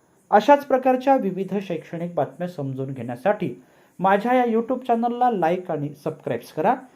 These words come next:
अशी नम्र विनंती मी आपल्याला या व्हिडिओच्या माध्यमातून करतो आहे. राज्यातल्या शिक्षक भरतीच्या अनुषंगाने जर आपल्याला आपलं मत व्यक्त करावायचं असेल, तर त्यासाठी कॉमेंट बॉक्स हा उपलब्ध आहे.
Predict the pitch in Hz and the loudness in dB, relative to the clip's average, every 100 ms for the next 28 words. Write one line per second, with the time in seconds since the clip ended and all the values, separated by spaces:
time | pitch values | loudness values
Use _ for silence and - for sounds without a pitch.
0 | _ 196 196 269 254 240 220 196 202 240 | _ -2 0 0 0 0 2 2 0 -4
1 | 220 131 - 165 180 214 - 147 151 220 | -6 -8 -8 -4 0 2 2 -2 0 0
2 | 170 160 139 139 135 185 190 131 - 131 | 2 0 -2 -2 -2 -2 -4 -4 -4 -6
3 | 110 156 175 131 110 - 104 107 110 - | -6 -8 -6 -4 -4 -4 -4 -4 -8 -12
4 | _ _ _ _ _ 180 226 233 294 294 | _ _ _ _ _ 2 4 4 2 2
5 | 302 262 254 - 277 254 240 240 226 233 | -2 -2 -4 -4 -2 0 0 -2 0 0
6 | 220 214 196 196 208 180 196 170 180 175 | 0 -4 -2 0 0 0 0 0 0 0
7 | 156 170 160 165 175 160 147 147 139 139 | 0 -2 -4 -4 -6 -4 -4 -4 -8 -4
8 | 131 127 123 - 160 - 165 - _ _ | -2 -2 -4 -4 -4 -2 -4 -6 _ _
9 | _ 214 226 233 233 220 247 165 151 170 | _ -2 2 2 2 -2 -4 -2 -2 -2
10 | 160 135 127 - 202 - 151 143 139 127 | -6 -6 -8 -2 -2 -2 -4 0 -2 0
11 | 135 107 101 | 0 0 -2